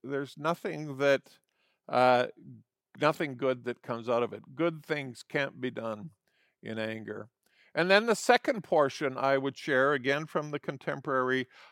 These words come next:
uh, English version, Proverbs twelve, verse eighteen, "Sharp words cut like a sword, but words of wisdom heal."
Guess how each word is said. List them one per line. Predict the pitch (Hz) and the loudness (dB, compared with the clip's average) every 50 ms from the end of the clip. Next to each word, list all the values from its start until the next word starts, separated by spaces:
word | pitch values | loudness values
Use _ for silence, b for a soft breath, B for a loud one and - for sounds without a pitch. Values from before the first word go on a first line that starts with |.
| b b - | b b -4
uh, | 110 113 117 117 117 113 _ _ _ _ _ | 0 2 4 4 2 0 _ _ _ _ _
English | - 135 147 147 143 139 131 - - | -6 -4 -2 0 0 -2 -2 -2 -4
version, | 127 120 123 120 117 113 98 - 117 110 127 b b b b b _ | -2 0 2 2 2 0 -2 -4 -4 -4 -6 b b b b b _
Proverbs | - 139 135 147 170 185 175 156 - | 6 8 10 10 8 6 2 -2 -4
twelve, | - - 165 143 139 143 143 131 | -2 2 4 6 6 6 6 4
verse | 135 131 131 - 147 | 0 -4 -4 -2 -4
eighteen, | 131 135 180 - - 135 120 101 98 | -4 -4 -4 -6 -8 -8 -8 -10 -12
"Sharp | 92 - - - - 165 170 190 208 185 - - | -16 -16 -10 -2 2 4 6 6 6 4 0 -10
words | - - 139 151 151 151 151 151 147 131 - - | -10 -6 -4 -2 0 0 -2 -2 -4 -6 -12 -18
cut | - - - 139 131 - _ _ | -16 -4 -2 -2 -2 -2 _ _
like | - 127 127 123 - - | -2 0 0 0 -2 -4
a | 123 | -8
sword, | - - - - 123 117 120 117 110 110 110 113 98 - - - _ _ _ _ _ _ _ _ _ _ _ _ _ _ _ _ _ - | -8 -8 -6 -2 -2 0 0 0 0 0 0 -2 -4 -6 -10 -18 _ _ _ _ _ _ _ _ _ _ _ _ _ _ _ _ _ 0
but | 135 131 - | 0 0 0
words | 120 131 139 143 143 151 156 156 151 131 - | 0 0 2 2 4 2 2 0 -2 -4 -6
of | 165 143 117 | -8 -8 -6
wisdom | 120 135 131 127 110 - - 135 123 120 | -4 -4 -4 -4 -6 -8 -12 -12 -12 -10
heal." | 95 101 101 107 107 101 104 - | -10 -8 -8 -6 -6 -6 -8 -10